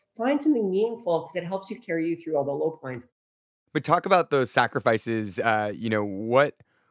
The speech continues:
Speaker 2: what do you go through as an entrepreneur? And you mentioned the four years being really tough,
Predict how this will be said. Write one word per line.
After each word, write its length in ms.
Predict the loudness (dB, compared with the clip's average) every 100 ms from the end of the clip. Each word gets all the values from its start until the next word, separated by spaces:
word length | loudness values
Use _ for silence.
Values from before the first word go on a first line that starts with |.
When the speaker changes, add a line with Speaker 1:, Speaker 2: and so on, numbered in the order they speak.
| _ _ -20 -20
Speaker 2:
what 340 | -12 0 2
do 60 | 4
you 160 | 2
go 200 | 2 2
through 280 | 2 0 0
as 80 | 0
an 80 | -2
entrepreneur? 640 | -4 -4 -4 -2 0 0 0
And 440 | -2 -4 -4 -6
you 80 | -4
mentioned 280 | -4 -4 -8
the 60 |
four 260 | -6 -2 0
years 280 | 2 0 -4
being 160 | -6
really 200 | -6 -8
tough, 320 | -6 -6 -6